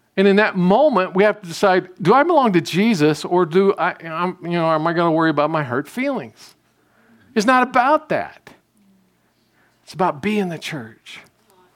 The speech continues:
All these, ver-, jump down to verse eleven. "All these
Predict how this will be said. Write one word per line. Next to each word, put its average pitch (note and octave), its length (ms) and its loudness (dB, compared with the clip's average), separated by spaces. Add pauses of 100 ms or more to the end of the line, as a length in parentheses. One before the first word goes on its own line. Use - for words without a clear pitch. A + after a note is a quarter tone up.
(2500)
All A#3 220 4
these, G#3+ 400 0
ver-, F3 320 -2
jump D#3+ 480 -4
down F3 160 0
to D#3 80 -6
verse D#3+ 200 -2
eleven. D3 320 0
"All F3+ 220 4
these G#3 480 -2